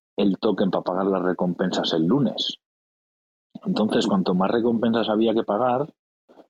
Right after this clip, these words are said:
más tenía que comprar del token de Celsius y era más difícil que el token cayese de precio. Tú fíjate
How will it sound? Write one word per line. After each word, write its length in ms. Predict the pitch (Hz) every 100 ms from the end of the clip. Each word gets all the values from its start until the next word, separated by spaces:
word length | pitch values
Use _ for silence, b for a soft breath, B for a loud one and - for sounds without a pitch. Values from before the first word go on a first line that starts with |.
| _
más 760 | 104 101 117 123 120 - - - -
tenía 300 | 107 104 98
que 120 | 92
comprar 640 | 95 87 - 92 90 87
del 200 | 87 82
token 280 | 95 87 87
de 100 | 87
Celsius 480 | - 98 104 127 - - B B B _
y 200 | 107 101
era 140 | 101
más 220 | 110 117 113
difícil 480 | 98 147 - 85 -
que 120 | 90
el 200 | 85 82
token 340 | - 82 92
cayese 360 | 85 87 85 92
de 120 | 82
precio. 320 | 80 139 -
Tú 160 | - 107
fíjate 680 | - 127 127 104 117 104